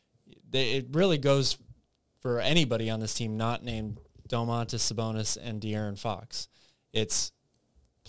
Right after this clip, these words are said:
play within the offense, move without the ball, look for open spots. Um, and he,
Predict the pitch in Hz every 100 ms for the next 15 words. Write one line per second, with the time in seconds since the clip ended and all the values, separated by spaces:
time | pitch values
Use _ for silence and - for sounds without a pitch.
0 | 131 131 151 151 170 160 139 135 143 135
1 | 113 117 135 143 147 151 147 151 131 123
2 | 120 120 120 _ _ _ _ _ - 110
3 | 131 - 147 135 131 143 - 120 113 123
4 | - - _ _ 123 113 110 123 120